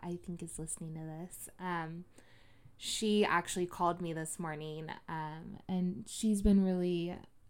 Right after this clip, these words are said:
she, I, she suffers with depression and anxiety, um, and so we always are having conversations about it, but she told me that she had a dream the other night, and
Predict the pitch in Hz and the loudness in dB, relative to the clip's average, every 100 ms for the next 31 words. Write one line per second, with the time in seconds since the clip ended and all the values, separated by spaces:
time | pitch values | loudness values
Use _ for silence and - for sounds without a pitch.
0 | - - - - 220 214 214 208 - - | -20 -16 -10 -2 0 2 0 0 -4 -8
1 | 208 202 196 196 - - - - - - | -6 -2 -2 -4 -8 -20 -20 -18 -8 -2
2 | 240 240 160 190 180 - - - - - | 0 2 2 0 0 -4 -10 -18 -20 -8
3 | 180 165 156 - 165 - 143 - 156 147 | -2 0 -2 -4 -6 -4 -6 -6 -8 -8
4 | 147 - 160 170 165 160 165 160 151 151 | -10 -12 -10 -10 -8 -6 -6 -4 -4 -4
5 | 151 151 147 151 143 - 160 151 - 180 | -4 -4 -4 -4 -6 -8 -10 -10 -10 -10
6 | 185 - - - - - - - 180 175 | -10 -16 -20 -20 -20 -20 -12 -4 -2 0
7 | - 170 170 156 156 160 156 156 156 160 | 0 0 0 0 0 -2 -2 -2 -2 -4
8 | 165 156 160 170 - 196 190 160 170 180 | -6 -6 -4 -4 -2 -4 -2 -4 -2 -2
9 | - 185 190 185 165 - 185 180 170 170 | 0 0 0 0 -2 0 0 0 -2 0
10 | 180 185 185 170 160 156 151 151 160 170 | 0 2 0 -2 -2 -4 -4 -6 -8 -4
11 | 165 160 165 | -4 -4 -4